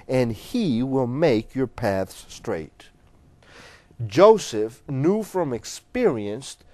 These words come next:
that God was a trustworthy God, that he could be trusted. And Joseph, you know what Joseph did? He trusted the Lord with all his heart,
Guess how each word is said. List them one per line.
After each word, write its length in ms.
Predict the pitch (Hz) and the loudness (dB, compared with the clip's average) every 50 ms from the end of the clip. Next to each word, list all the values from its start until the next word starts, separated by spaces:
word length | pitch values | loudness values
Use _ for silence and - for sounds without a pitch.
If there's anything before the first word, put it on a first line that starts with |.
| - _ | -20 _
that 360 | - 131 131 113 - - 123 107 | -4 -4 -2 -2 -4 -6 -8 0
God 380 | 120 135 151 165 190 208 214 | 2 4 4 4 4 2 2
was 280 | 214 175 151 135 123 117 | 2 2 0 0 2 0
a 140 | 110 107 101 | -2 -4 -4
trustworthy 960 | 85 - - - 170 170 196 226 214 - - - 160 151 151 151 131 135 131 | -8 -14 -8 0 0 2 2 0 -4 -10 -12 -8 -4 -2 -2 0 -2 -4 -8
God, 420 | 127 123 107 95 90 92 95 95 | -4 -2 0 2 2 0 0 0
that 160 | 110 104 101 | -2 -2 -2
he 160 | - - 156 139 | -4 -6 -8 -8
could 340 | - - - 127 107 95 | -6 -4 -4 -4 -4 -6
be 180 | 90 104 98 87 - - | -10 -12 -12 -12 -14 -18
trusted. 680 | - - - 151 131 - - - - - 65 - - - - - - - - - - - - - - - | -10 -2 0 0 0 0 -2 -10 -16 -16 -18 -18 -18 -18 -18 -18 -18 -18 -18 -18 -18 -18 -20 -8 4 6
And 320 | 160 156 147 139 139 110 | 8 8 8 6 2 -2
Joseph, 720 | 98 123 185 226 240 247 214 - - 113 104 117 - - - | 6 10 12 12 12 12 10 4 0 2 2 0 0 -2 -4
you 140 | 135 135 156 | -2 2 4
know 80 | 180 | 6
what 180 | 185 190 180 160 | 6 6 6 6
Joseph 400 | 180 190 185 180 - 202 170 165 | 6 6 6 6 6 2 4 6
did? 200 | 190 196 196 - - - - - | 6 6 6 4 -2 -14 -20 -12
He 220 | - - 147 131 | -4 -2 -2 -2
trusted 800 | - - - - 160 165 202 220 - - - - 240 233 208 - - - - - | -2 -6 -2 2 4 4 4 2 0 -6 -8 -8 -8 -10 -10 -14 -20 -20 -14 -6
the 140 | 185 202 196 | -2 0 2
Lord 480 | 175 135 117 110 113 117 113 110 110 - - - - - | 2 2 2 2 0 0 -2 -2 -6 -10 -18 -20 -12 -6
with 240 | 139 143 135 127 - - - - | -4 -2 -2 -4 -6 -10 -4 4
all 400 | 139 151 170 190 208 214 226 226 | 8 10 10 12 12 10 8 6
his 340 | 202 - - 196 190 180 - | 4 0 0 0 0 0 -2
heart, 400 | - - 139 113 104 110 113 | -6 -4 -2 0 2 0 0